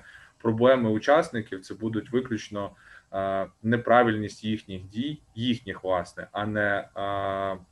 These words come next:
системні проблеми ринку, які, на жаль, е,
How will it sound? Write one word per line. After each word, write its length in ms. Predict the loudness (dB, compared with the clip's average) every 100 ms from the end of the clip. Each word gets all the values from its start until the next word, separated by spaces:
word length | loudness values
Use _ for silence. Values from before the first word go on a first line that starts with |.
| _ _
системні 580 | -20 -10 0 2 2 -4
проблеми 560 | -8 -2 0 0 0
ринку, 520 | 0 0 -4 -8 -10 _ -20 _ _
які, 180 | -4 -2
на 160 | -2 -2
жаль, 440 | 4 4 4 2
е, 320 | -2 -2 -4